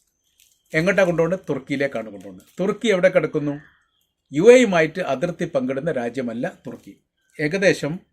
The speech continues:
മൂവായിരത്തി ഇരുന്നൂറ്റി അൻപത് കിലോമീറ്റർ ദുബായിൽ നിന്ന് തുർക്കിയിലേക്ക് വൈദൂരമുണ്ട്. മാത്രമല്ല, കുവൈറ്റ്,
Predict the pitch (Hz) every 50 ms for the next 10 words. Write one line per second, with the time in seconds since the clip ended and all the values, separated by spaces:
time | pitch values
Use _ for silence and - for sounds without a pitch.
0 | _ _ _ _ _ - 123 127 147 170 190 202 202 208 196 202 185 - - 196
1 | 180 - 139 135 143 156 156 165 160 156 - - 165 160 - 131 123 127 139 139
2 | 143 156 147 147 - - 127 117 120 123 123 127 120 - - 117 120 156 175 _
3 | _ _ _ _ _ _ _ _ _ _ _ _ _ _ _ _ - - 135 131
4 | 170 175 175 156 135 131 127 123 123 131 151 180 - _ _ _ _ _ _ -
5 | 151 156 180 180 - - 151 127 117 117 127 127 - - 170 123 120 120 117 123
6 | 120 113 104 95 95 87 - - _ _ _ _ _ - 160 151 160 190 185 -
7 | 240 214 175 156 143 139 147 156 - - _ _ _ _ _ _ _ _ 139 147
8 | 175 214 233 240 - - 247